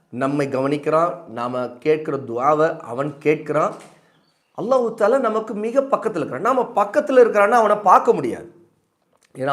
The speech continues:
அல்லாஹ் மறைவானவன். அல்லாஹு தஆலாவை நாம கண்ணால, நம்முடைய கண்ணால பார்க்க முடியாது. அல்லாஹு தஆலா ஏழு வானங்களுக்கு மேல உயர்ந்து தான் இருக்கிறான். ஆனா அவனால் முடியும், பக்கத்துல இருக்க முடியும்.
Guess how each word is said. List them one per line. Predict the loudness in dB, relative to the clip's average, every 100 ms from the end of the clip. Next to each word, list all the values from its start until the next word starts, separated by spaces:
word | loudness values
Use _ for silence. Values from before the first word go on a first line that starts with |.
| 0
அல்லாஹ் | 0 0
மறைவானவன். | 0 2 0 -4 -12 -20 _ _ _ _ _ _ -20 -6
அல்லாஹு | 2 4 2 0
தஆலாவை | -2 -2 0 0 2 0 -6 -18 -16 -8 -4
நாம | -2 -4 -6 -4
கண்ணால, | -4 0 0 2 0 -2
நம்முடைய | -2 0 -2 -2
கண்ணால | -2 -2 -4 -8
பார்க்க | -18 -20
முடியாது. | -20 -20 -20 _ _ _ _ _ _ -4
அல்லாஹு | 0 6 6 6
தஆலா | 4 2 2 4
ஏழு | 6 6 4
வானங்களுக்கு | 4 2 2 2 2 0 -4 -2
மேல | -2 -2 -2 0 2 4 4 4
உயர்ந்து | -2 -2 0 2
தான் | 2
இருக்கிறான். | 0 -2 -2 -2 -6 -18 _ _ _ _ -20 -8 -4
ஆனா | -4 -4 -4 0 0 0 -2 -2 2
அவனால் | 4 6 4 4
முடியும், | 0 2 2 2 0
பக்கத்துல | -2 -4 0 0
இருக்க | 0 -10
முடியும். | -18 -20